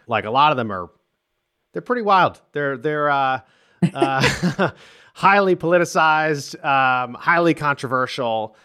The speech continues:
And it seems like what the platforms are optimizing for has shifted, right? From, like, showing you things that you love,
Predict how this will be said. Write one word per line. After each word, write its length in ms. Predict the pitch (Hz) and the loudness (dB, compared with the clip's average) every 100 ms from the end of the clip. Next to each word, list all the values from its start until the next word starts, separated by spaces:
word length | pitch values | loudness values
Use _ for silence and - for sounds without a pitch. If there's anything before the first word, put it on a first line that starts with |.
| _ _ - | _ _ -8
And 420 | 127 123 113 107 - | -4 -2 -2 -4 -4
it 160 | 139 | -4
seems 440 | - - 202 208 151 | -2 0 2 2 0
like 340 | 135 104 - - | 0 0 -6 -20
what 560 | 104 113 135 - _ _ | -10 -2 -2 -4 _ _
the 200 | 110 113 | -14 -14
platforms 680 | - 135 131 - 139 120 107 | -10 -4 -4 -4 -8 -8 -8
are 100 | 101 | -6
optimizing 720 | 104 113 - 110 98 95 90 | -2 -2 -4 -8 -8 -10 -18
for 320 | 98 92 87 | -10 -8 -8
has 200 | 107 - | -8 -6
shifted, 380 | - 240 117 90 | -2 -2 -2 -4
right? 300 | 98 101 - | -4 -6 -4
From, 280 | 143 120 | -2 -2
like, 280 | 110 95 - _ _ _ | -2 -8 -10 _ _ _
showing 340 | - - 151 143 | -6 2 2 2
you 60 | |
things 280 | 131 139 127 | -2 -4 -6
that 100 | 117 | -10
you 160 | 110 101 | -14 -6
love, 500 | 117 117 120 147 | -2 0 0 -4